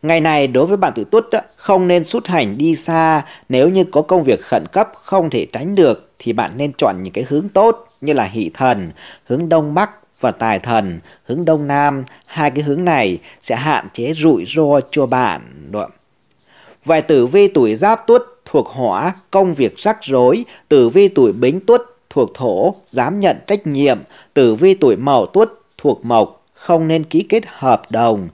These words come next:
Tử vi tuổi Canh Tuất thuộc kim, làm ăn thất thoát. Tử vi tuổi Nhâm Tuất thuộc thủy, chú ý sức khỏe nhá.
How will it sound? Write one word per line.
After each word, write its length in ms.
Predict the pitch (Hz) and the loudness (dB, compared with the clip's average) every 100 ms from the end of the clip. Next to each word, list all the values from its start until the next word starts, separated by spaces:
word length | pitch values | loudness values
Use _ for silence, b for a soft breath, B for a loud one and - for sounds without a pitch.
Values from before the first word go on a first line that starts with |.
| B B _ | B B _
Tử 200 | 135 117 | 2 4
vi 180 | 175 185 | 2 2
tuổi 240 | 127 107 | 2 0
Canh 260 | - 165 160 | -2 -4 0
Tuất 220 | 220 233 - _ - | 0 0 -8 _ -4
thuộc 280 | 120 - - | -4 -4 0
kim, 380 | 160 156 147 131 _ | 2 2 0 -8 _
làm 280 | 120 127 104 - | -4 -2 -2 -8
ăn 200 | 156 143 | -10 -6
thất 260 | 220 220 - | -8 -10 -10
thoát. 260 | 214 226 226 B B B | 0 0 0 B B B
Tử 200 | 139 131 | 2 4
vi 200 | 110 180 | 4 2
tuổi 220 | 175 123 104 | 4 0 0
Nhâm 300 | 160 170 160 | 0 0 0
Tuất 220 | 220 240 - _ | 0 -2 -10 _
thuộc 220 | - 110 - | -4 -4 -2
thủy, 440 | 120 85 139 185 _ _ | -4 -2 -4 -6 _ _
chú 160 | 135 160 | 0 2
ý 220 | 107 170 | 0 -4
sức 320 | - 226 226 | -2 -4 -4
khỏe 480 | _ - 120 76 73 135 | _ -8 -6 -6 -10 -8
nhá. 220 | 170 | -2